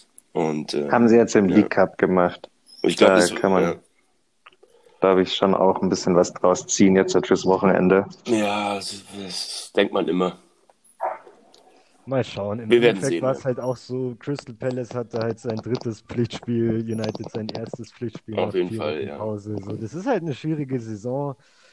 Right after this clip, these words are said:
Speaker 3: Ich glaub, United ist jetzt nicht so schlecht, wie dieses Ergebnis, äh, vermuten lässt. Die werden hoffentlich am Wochenende schon wieder eine richtige Antwort liefern. Aber war natürlich ein sehr, sehr ernüchternder Saisonstart.
Speaker 1: Ja, vor allem für die, ähm,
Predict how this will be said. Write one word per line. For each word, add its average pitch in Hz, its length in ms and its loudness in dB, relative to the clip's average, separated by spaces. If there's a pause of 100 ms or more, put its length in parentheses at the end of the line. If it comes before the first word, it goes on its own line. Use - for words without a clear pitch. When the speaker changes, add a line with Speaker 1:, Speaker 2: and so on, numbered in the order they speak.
Speaker 3:
Ich - 140 -20
glaub, 123 240 -6
United 120 420 -6
ist 113 140 -20
jetzt 117 180 -12
nicht 127 180 -10
so 120 120 -10
schlecht, 120 360 -8
wie 113 80 -10
dieses 107 340 -12
Ergebnis, 113 640 -12
äh, 104 440 -14
vermuten 127 480 -14
lässt. 127 440 -10
Die 107 320 -8
werden 104 320 -8
hoffentlich 123 400 -12
am 107 120 -14
Wochenende 104 400 -16
schon 98 260 -18
wieder 95 220 -14
eine 87 340 -18
richtige 90 420 -20
Antwort 90 320 -20
liefern. 107 360 -20 (520)
Aber 95 260 -12
war 90 100 -14
natürlich 95 420 -16
ein 92 140 -20
sehr, 92 240 -16
sehr 92 240 -16
ernüchternder 87 600 -20
Saisonstart. 85 800 -20
Speaker 1:
Ja, 101 300 2
vor - 640 -4
allem 110 300 -2
für - 180 -8
die, 104 360 2
ähm, 95 840 -6